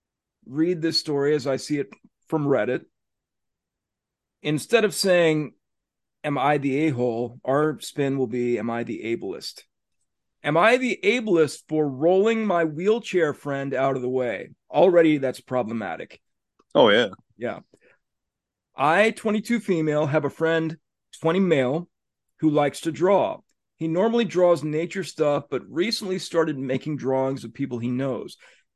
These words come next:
Speaker 1: He even surprised me with a set of gorgeous drawings he made of me. A couple days ago, a bunch of us were hanging at his place, and he showed us some of his work. I thought it would be cute to have some of these drawings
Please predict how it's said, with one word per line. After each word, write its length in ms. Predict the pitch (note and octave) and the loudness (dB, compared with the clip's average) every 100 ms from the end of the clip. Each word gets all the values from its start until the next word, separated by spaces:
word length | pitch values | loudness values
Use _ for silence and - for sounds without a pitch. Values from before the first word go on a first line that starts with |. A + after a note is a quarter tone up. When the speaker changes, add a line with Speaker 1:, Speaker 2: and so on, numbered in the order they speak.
| _ | _
Speaker 1:
He 140 | D#3+ | -4
even 180 | F#3 G3 | -2 -2
surprised 500 | - - E3+ E3 C#3 | -4 0 4 4 4
me 180 | D#3+ E3+ | 0 -2
with 120 | D3 | -2
a 60 | C3+ | -6
set 180 | D#3 | -4
of 160 | C3+ G2 | -4 -6
gorgeous 400 | C#3+ E3 E3 E3 | -4 -2 -2 -6
drawings 420 | - B2+ B2+ B2+ | -2 -2 -2 -2
he 80 | C#3+ | -4
made 220 | A#2+ G2+ | -4 -6
of 80 | G#2 | -4
me. 360 | F#3+ G#3 F2+ - _ _ _ _ _ - | -2 0 -2 -12 _ _ _ _ _ -12
A 80 | C#3 | -10
couple 460 | - A3 C4 D4+ | -2 0 0 -4
days 380 | A3 E3 F3 C#3+ | -2 4 4 4
ago, 440 | C#3+ A#2 G2+ G2+ - _ _ _ _ _ _ - | 0 -4 -6 -6 -12 _ _ _ _ _ _ -12
a 80 | |
bunch 340 | A#2 D#3 G3+ G#3 | -6 0 0 2
of 80 | D3 | 2
us 220 | C#3+ - | 0 -2
were 140 | C3 | -6
hanging 400 | A#2 C#3+ D#3 D#3 | -4 -4 -2 -2
at 120 | B2 | -2
his 140 | C3 B2+ | -2 -4
place, 440 | - A#2 A2 A2 - _ _ _ _ - | -6 -6 -6 -10 -20 _ _ _ _ -6
and 160 | D3+ | -2
he 80 | D3 | -2
showed 400 | - - F3+ G3+ | -4 0 2 4
us 160 | G3 - | 2 0
some 200 | E3 D#3+ | -4 -4
of 80 | |
his 140 | C3+ A#2 | -6 -2
work. 400 | F#3 G3 F#2 - _ _ - | 4 4 2 -8 _ _ -2
I 120 | D#3+ | 0
thought 160 | A#3 A3 | 2 2
it 60 | |
would 120 | F#3+ E3+ | 2 0
be 100 | D#3+ | -2
cute 360 | - F#3 F3 | -2 -6 -6
to 140 | D3+ C3+ | -4 -2
have 340 | C3+ D3+ C#3 | 2 0 0
some 120 | - | -4
of 60 | D3 | -2
these 160 | C#3+ | -2
drawings 540 | G#2+ C#3 C#3 C#3+ C#3+ | -4 -4 -2 -2 -4